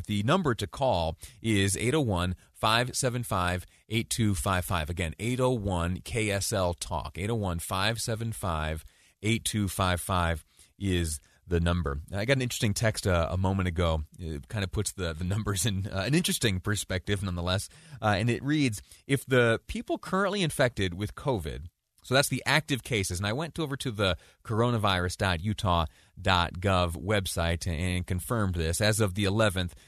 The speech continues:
there are approximately forty-four thousand active coronavirus cases here in the state. The text reads, "If the people currently infected with covid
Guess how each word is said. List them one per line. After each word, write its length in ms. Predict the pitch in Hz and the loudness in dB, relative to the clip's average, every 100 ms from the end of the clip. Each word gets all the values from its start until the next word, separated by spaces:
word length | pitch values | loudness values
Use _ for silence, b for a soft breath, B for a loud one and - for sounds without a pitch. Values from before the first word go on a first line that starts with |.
| b - | b 0
there 320 | 98 92 - | 4 4 4
are 220 | 90 82 | 2 2
approximately 920 | 80 - 151 147 - 117 101 80 95 | 0 -2 -2 -2 -2 -2 0 0 -2
forty-four 1200 | 92 - 139 135 131 120 110 - 117 101 98 92 87 b b - 90 | -2 -4 -2 -2 0 0 -2 -4 -2 2 4 2 0 b b -2 -2
thousand 580 | 82 - 110 104 98 85 - | 0 2 2 4 0 -4 -2
active 540 | 110 117 - 101 92 - b _ | 0 0 2 2 0 -4 b _
coronavirus 600 | - 104 95 95 87 - | 0 2 2 2 0 -2
cases 380 | 107 95 87 85 | -2 -2 -2 -2
here 160 | 95 | -2
in 100 | 87 | 0
the 60 | 82 | -2
state. 260 | - 90 73 | -4 -4 -4
The 60 | |
text 360 | - 151 - - | -2 -2 -2 -6
reads, 260 | 98 87 B B B | -6 -6 B B B
"If 120 | 127 | -6
the 120 | - 113 | -4 -6
people 360 | - 185 269 | -8 -6 -6
currently 480 | - - 175 180 185 | -4 0 0 0 -2
infected 400 | 165 147 127 120 | 0 0 0 -4
with 140 | 101 | -8
covid 420 | - 117 78 73 | -2 -2 0 -4